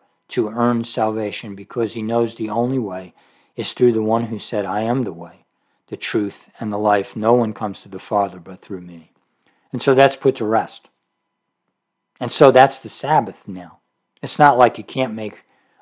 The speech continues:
a fire on, on Sunday, on Saturday now, but don't trample underfoot the Son of the living God, because it's the same thing. And you don't, you don't, not only are you gonna expect, can you expect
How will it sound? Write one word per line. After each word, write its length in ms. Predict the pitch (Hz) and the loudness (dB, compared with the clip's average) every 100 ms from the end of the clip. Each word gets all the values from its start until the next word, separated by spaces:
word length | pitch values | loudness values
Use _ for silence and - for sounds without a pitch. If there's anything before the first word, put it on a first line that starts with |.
| - | -12
a 60 | |
fire 440 | - - 123 120 110 | -2 6 8 8 4
on, 300 | 101 98 98 - | -2 -8 -12 -16
on 120 | 101 | -14
Sunday, 480 | - 131 123 107 98 - | -6 -4 -4 -6 -10 -10
on 120 | 98 | -10
Saturday 720 | - 135 135 101 85 85 _ _ _ _ _ _ _ _ | 0 4 4 4 -14 -20 _ _ _ _ _ _ _ _
now, 600 | 98 110 123 - - - _ _ _ _ _ _ _ - | -4 2 2 2 -12 -20 _ _ _ _ _ _ _ -4
but 140 | 120 | 4
don't 240 | 127 135 | 6 6
trample 560 | 135 - 135 135 131 110 | 4 2 6 6 4 -2
underfoot 920 | 113 120 104 95 - - 135 95 85 _ _ _ - | 2 2 0 -8 -4 6 6 6 -4 _ _ _ -14
the 100 | - | -10
Son 480 | - 135 120 98 | 2 6 8 6
of 140 | 87 87 | 0 -10
the 80 | 92 | -2
living 400 | 104 98 82 82 | 0 0 -4 -16
God, 300 | 95 - _ _ _ _ _ _ _ - | -20 -20 _ _ _ _ _ _ _ -2
because 320 | - 143 104 | 6 6 6
it's 140 | 101 | -8
the 60 | - | -6
same 360 | - 123 110 104 | -2 0 -2 -2
thing. 380 | 131 123 92 _ _ - | 0 0 -4 _ _ -6
And 140 | 117 | 2
you 60 | 127 | 6
don't, 260 | 156 135 127 | 8 6 2
you 120 | 139 | 8
don't, 320 | 151 151 - | 8 6 0
not 340 | 120 131 156 160 | 6 10 12 12
only 240 | 147 143 131 | 10 6 4
are 120 | 127 | 4
you 140 | 120 | 2
gonna 280 | 120 120 110 | 2 0 -2
expect, 540 | 117 - - 143 139 - | -8 -10 0 6 6 4
can 120 | 120 | 0
you 140 | 117 | 0
expect 680 | 104 - - 131 113 - | 0 -4 2 4 4 0